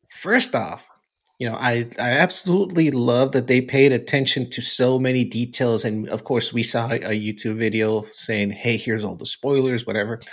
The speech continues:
I, what I don't appreciate myself, this is just me speaking, is that there were elements that were brought on to the T V show that were, n-,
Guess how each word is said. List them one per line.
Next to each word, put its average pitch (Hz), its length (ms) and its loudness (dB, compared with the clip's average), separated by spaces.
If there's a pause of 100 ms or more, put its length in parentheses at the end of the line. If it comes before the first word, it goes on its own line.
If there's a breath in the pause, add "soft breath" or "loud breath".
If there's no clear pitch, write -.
(1400 loud breath)
I, 139 220 -2 (100)
what 156 140 2
I 156 100 4
don't 214 440 2
appreciate 165 800 0
myself, 135 600 2
this 123 160 -2
is 135 100 0
just 151 220 -2
me 165 120 0
speaking, 117 520 -6
is 117 260 -4
that 110 240 -4 (400 loud breath)
there 139 180 2
were 127 280 -2
elements 151 540 0
that 120 140 -2
were 110 120 -2
brought 127 340 0
on 131 180 0
to - 120 -8
the 107 120 -4
T - 260 -4
V 269 140 4
show 120 400 2 (840 soft breath)
that 120 180 2
were, 123 100 0
n-, 117 280 -2